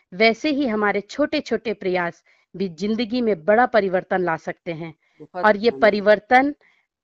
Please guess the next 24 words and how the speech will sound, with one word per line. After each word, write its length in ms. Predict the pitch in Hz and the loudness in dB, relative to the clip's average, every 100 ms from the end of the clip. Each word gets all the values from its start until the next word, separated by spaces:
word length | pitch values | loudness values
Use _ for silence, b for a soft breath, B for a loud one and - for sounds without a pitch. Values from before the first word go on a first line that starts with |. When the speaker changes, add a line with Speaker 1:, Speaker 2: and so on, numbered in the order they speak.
| _ _ _ 175 | _ _ _ -16
Speaker 1:
धात 460 | 147 151 226 247 | -8 2 2 2
के 160 | - 254 | -2 -6
साथी, 500 | - 220 214 - 247 247 _ - | 0 0 0 -4 -8 -8 _ -14
धात 300 | 151 220 247 | -4 -2 -2
संस्था, 420 | - 233 - 220 233 233 277 190 | -4 -6 -4 -4 -2 -4 -10 -18
जितने 340 | 196 - 285 | -14 -4 -4
भी 120 | 254 240 | -2 -4
धात 260 | 190 202 | -2 -4
से 120 | - 226 | -2 -4
जुड़े 280 | 196 226 262 | 0 2 2
हुए 220 | 220 214 | 2 0
लोग 260 | 196 196 185 | 2 0 0
हैं, 140 | 190 - | -2 -2
चाहे 180 | 214 202 | -2 0
वो 240 | 196 214 b b _ | -2 -4 b b _
सांस्कृतिक 540 | 220 196 - 226 196 | -2 -2 -2 -8 -8
विभाग 400 | 196 190 170 196 185 | -8 -4 -2 -2 0
है 100 | 196 | 0
आपका, 500 | 185 185 - 196 190 | 0 -2 -4 -2 -4
चाहे 260 | 185 202 190 | -2 -2 0
वो 100 | 190 | -2
शैक्षिक 440 | - 208 - 247 | -2 -4 -4 -10
एकांश 420 | 208 202 185 185 196 | -4 0 0 -2 -4
है, 160 | 190 | -6